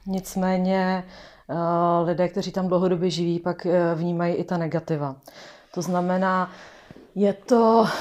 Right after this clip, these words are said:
je to okres, který skutečně patří k těm nejbohatším v České republice. A s tím souvisí i to, že z druhé strany, pokud neumíte s těmi financi-, financemi adekvátně a efektivně hospodařit,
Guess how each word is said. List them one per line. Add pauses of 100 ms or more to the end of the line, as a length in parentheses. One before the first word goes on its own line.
(320)
je
to
okres,
který
skutečně
patří
k
těm
nejbohatším
v
České
republice. (840)
A
s
tím
souvisí
i
to,
že
z
druhé
strany,
pokud
neumíte
s
těmi
financi-, (340)
financemi
adekvátně
a
efektivně
hospodařit,